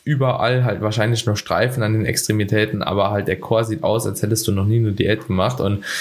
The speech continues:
das ist einfach ein sehr, sehr unangenehmes Gefühl und das dauert auch wirklich so eine gewisse Zeit, bis sich das dann nochmal reguliert. Also so erfahrungsgemäß kann ich sagen, so meistens so zwischen acht und zwölf Wochen,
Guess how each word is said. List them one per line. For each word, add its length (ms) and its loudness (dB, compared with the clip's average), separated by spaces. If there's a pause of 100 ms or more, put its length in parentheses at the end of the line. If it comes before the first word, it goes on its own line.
(480)
das 180 2
ist 440 0
einfach 220 2
ein 80 2
sehr, 160 2
sehr 200 0
unangenehmes 600 0
Gefühl 400 -2
und 100 -2
das 180 -2
dauert 300 0
auch 160 -4
wirklich 300 0
so 80 2
eine 140 2
gewisse 420 2
Zeit, 400 0
bis 160 0
sich 180 2
das 140 -2
dann 140 2
nochmal 260 2
reguliert. 460 2
Also 240 0
so 100 2
erfahrungsgemäß 920 0
kann 140 0
ich 100 0
sagen, 300 2
so 80 0
meistens 400 0
so 100 2
zwischen 360 -2
acht 260 -2
und 140 0
zwölf 260 -2
Wochen, 320 2